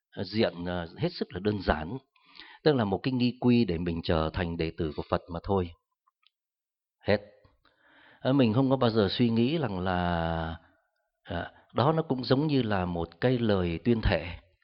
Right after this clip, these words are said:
Tức là mình luôn luôn phải y vào Phật, Pháp và Tăng. Ờ.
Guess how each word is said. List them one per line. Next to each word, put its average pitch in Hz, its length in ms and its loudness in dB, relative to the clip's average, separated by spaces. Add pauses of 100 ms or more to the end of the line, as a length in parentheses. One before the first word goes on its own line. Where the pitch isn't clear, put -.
Tức 131 180 -4
là 101 120 0
mình 90 260 -4
luôn 110 200 -2
luôn 107 180 -2
phải 80 240 -4
y 127 200 2
vào 82 500 -4 (240)
Phật, - 120 -2 (220)
Pháp 147 220 0
và - 140 -6
Tăng. 98 200 -2 (1200)
Ờ. - 240 -12